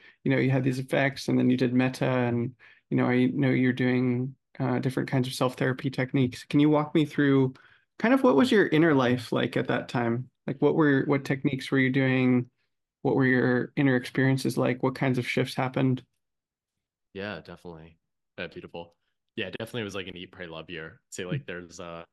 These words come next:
Speaker 2: there were, like, a few different things of, um, this phrase that I kept saying to myself of, like, "If I've sinned, it's by underliving."
Speaker 1: Mm.
Speaker 2: And so,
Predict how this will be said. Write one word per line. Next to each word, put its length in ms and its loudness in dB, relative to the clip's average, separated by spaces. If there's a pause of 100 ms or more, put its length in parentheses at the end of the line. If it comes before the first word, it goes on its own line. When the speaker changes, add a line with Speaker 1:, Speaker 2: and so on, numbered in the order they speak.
Speaker 2:
there 80 -10
were, 60 -6
like, 140 -4
a 40 -8
few 180 -10
different 280 -10
things 460 -12
of, 260 -16
um, 320 -14 (1120)
this 180 -12
phrase 280 -8
that 100 -10
I 40 -10
kept 200 -14
saying 180 -12
to 60 -18
myself 400 -14
of, 100 -18
like, 260 -16 (120)
"If 160 -12
I've 180 -12
sinned, 440 -14
it's 180 -16
by 160 -14
underliving." 720 -16 (440)
Speaker 1:
Mm. 220 2
Speaker 2:
And 140 -10
so, 480 -12